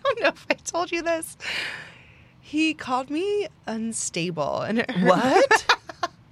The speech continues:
Speaker 1: I
Speaker 2: I
Speaker 1: don't
Speaker 2: will drive to wherever he lives. No,
Speaker 1: No,
Speaker 2: I'm
Speaker 1: no, no,
Speaker 2: <laughs>
Speaker 1: no. Honestly, I c-, I, not in a mean way.
Speaker 2: Yeah.
Speaker 1: But I am like, "Hey, yeah, I'm," I'm, he was like, "How did you get on L A Hinge if you don't live there?" And I'm like, "Sir, I should ask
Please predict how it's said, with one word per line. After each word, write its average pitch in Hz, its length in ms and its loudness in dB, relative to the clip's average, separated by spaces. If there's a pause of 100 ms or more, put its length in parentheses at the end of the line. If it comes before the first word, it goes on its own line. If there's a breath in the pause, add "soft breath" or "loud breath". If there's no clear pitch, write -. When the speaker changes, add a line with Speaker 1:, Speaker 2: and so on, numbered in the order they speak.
(720 loud breath)
Speaker 1:
I - 80 2
Speaker 2:
I 175 40 6
Speaker 1:
don't 165 100 8
Speaker 2:
will 151 100 2
drive 139 500 -2
to 160 160 -2
wherever 135 460 2
he 151 180 -2
lives. 139 300 -4
No, 151 160 6
Speaker 1:
No, 240 80 8
Speaker 2:
I'm 247 80 4
Speaker 1:
no, 254 160 4
no, 233 340 4
Speaker 2:
<laughs> - 260 0
Speaker 1:
no. 302 140 2
Honestly, 269 800 2 (160)
I 214 280 2
c-, - 180 -10 (200)
I, 214 260 2 (120)
not 220 260 0
in 262 60 2
a 254 40 4
mean 190 240 2
way. - 260 -2 (180)
Speaker 2:
Yeah. 151 320 4 (240)
Speaker 1:
But 220 280 6 (200)
I 240 160 2
am 277 160 0
like, 214 240 2
"Hey, 233 260 0
yeah, 226 400 2
I'm," 180 420 -4 (540)
I'm, 185 380 0
he 175 160 -10
was - 180 -14
like, 151 140 -6
"How 196 240 2
did 214 180 -2
you 180 80 -2
get 180 140 2
on 170 140 2
L 156 120 2
A 156 100 2
Hinge 202 220 2
if 160 80 -2
you 170 60 -2
don't 160 180 -2
live 185 140 2
there?" 143 180 2
And - 80 -6
I'm 170 80 -4
like, - 220 -10
"Sir, 185 360 -4
I 175 80 -8
should - 160 -8
ask - 220 -8